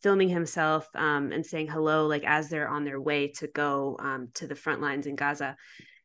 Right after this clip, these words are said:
And he was like, "We are strong. I am strong.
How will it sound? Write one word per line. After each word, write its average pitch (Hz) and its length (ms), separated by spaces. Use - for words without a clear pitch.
And 180 260
he - 160
was 175 120
like, 165 220
"We 247 200
are 247 80
strong. 202 540
I 214 140
am 226 180
strong. 185 680